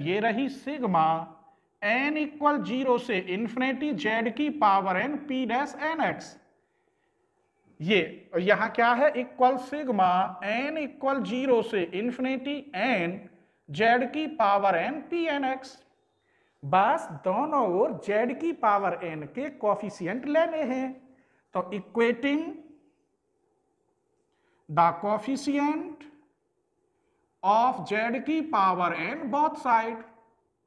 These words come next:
तो यहां एक्स आएगा एक तो, और आएगा पी डैश एन एक्स, माइनस जेड की इसमें गुणा होगी तो कितना हो गया बोलो? एन प्लस वन,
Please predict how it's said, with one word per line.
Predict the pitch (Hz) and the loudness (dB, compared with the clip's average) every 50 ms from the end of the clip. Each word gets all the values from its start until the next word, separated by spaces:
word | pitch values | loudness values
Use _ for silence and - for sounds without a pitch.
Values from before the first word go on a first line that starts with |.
| _ _ _ _ _ _ _ _ _ _ _ _ _ _ _ _ _ _ _ _ _ _ _ _ _ _ _ _ - | _ _ _ _ _ _ _ _ _ _ _ _ _ _ _ _ _ _ _ _ _ _ _ _ _ _ _ _ 2
तो | 269 | 2
यहां | 240 214 247 254 233 277 311 - - 202 | 4 4 4 4 4 4 2 2 2 2
एक्स | 190 190 196 190 - - | 2 2 2 2 2 4
आएगा | 208 214 240 247 269 269 | 4 6 6 6 4 4
एक | 277 277 277 277 - | 4 2 -2 -2 -2
तो, | 294 302 359 392 - - - - - _ _ - | -2 -2 -2 -2 -6 -12 -18 -20 -20 _ _ 0
और | 220 247 247 | 2 4 6
आएगा | 220 196 202 208 196 247 269 | 6 6 4 4 2 2 0
पी | - - - - 254 254 262 262 269 285 285 285 269 190 | 0 -2 -6 -4 -2 0 0 0 0 0 0 0 0 0
डैश | 156 185 180 196 233 294 302 - - - - - | 0 0 2 2 2 0 -2 -4 -8 -8 -4 -2
एन | 196 302 269 226 | 0 2 2 2
एक्स, | 175 147 123 - - - - - - _ _ _ _ _ _ _ _ _ _ _ _ _ _ _ _ - | 2 0 -2 -8 -14 -18 -20 -20 -20 _ _ _ _ _ _ _ _ _ _ _ _ _ _ _ _ 0
माइनस | 180 214 240 254 294 311 311 285 202 | 2 4 4 4 4 4 4 2 2
जेड | - - 240 247 269 262 277 | 4 4 4 4 4 4 2
की | 359 370 | 0 -2
इसमें | 349 - 339 339 349 262 | -2 -2 -4 -4 -4 0
गुणा | 220 240 240 247 269 | 2 4 4 4 4
होगी | 240 262 269 294 - | 4 4 4 2 0
तो | - 311 | -4 -4
कितना | - - 240 - 240 254 262 | -6 -6 -6 -4 -2 0 0
हो | 240 254 | 0 0
गया | 247 269 262 | 0 0 0
बोलो? | 240 269 277 311 339 330 - - - | 0 2 2 2 0 -2 -4 -8 -8
एन | 185 185 196 208 190 | -8 -6 -6 -6 -4
प्लस | - 220 226 233 233 233 | -4 -4 -4 -4 -4 -6
वन, | 226 240 240 247 | -6 -6 -6 -6